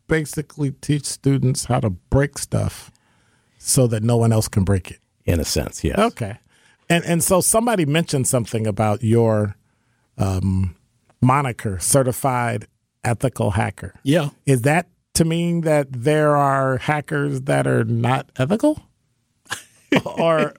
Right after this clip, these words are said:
Speaker 1: or, you know, because, well, the person had a very, very, very specific argument, and it made perfect sense.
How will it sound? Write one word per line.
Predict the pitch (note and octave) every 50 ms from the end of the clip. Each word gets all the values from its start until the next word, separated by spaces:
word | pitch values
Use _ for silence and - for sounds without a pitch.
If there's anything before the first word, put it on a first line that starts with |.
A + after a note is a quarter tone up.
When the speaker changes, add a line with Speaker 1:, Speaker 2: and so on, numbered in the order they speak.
| -
Speaker 1:
or, | F#3 E3 D#3+ D#3 A3 - - - - -
you | D#4+ D#4+
know, | C#4+ C#4
because, | C4 B3 B3 - - C4+ C4+ B3+ - - - - - _ _ _ _
well, | - D3 D3+ C#3+ D3+ F3+ B3 E4+ E4 -
the | D3+ E3 -
person | - E3 D#3 - F3 D3+
had | C3+ D3+ D3
a | C#3+
very, | A#2+ A#2 C3+ C3+ D3 D#3 D3+
very, | D3+ - - C#3 C#3 D3 D#3 D#3+ E3
very | - A#2 C3 B2+ C#3 C#3+
specific | - - - A2 - - C#3+ - - D#3 D#3 - - - _ _ _ _ _ _ _ _ _
argument, | - C3+ C#3 B2 A2+ C3+ C3 C#3 C#3+ D3+ - _ -
and | C3 C3+ C#3
it | C3
made | A#2+ C3 C3 B2+ C3 -
perfect | - C#3 A#2+ - - B2 -
sense. | - A#3 G#3+ - - - -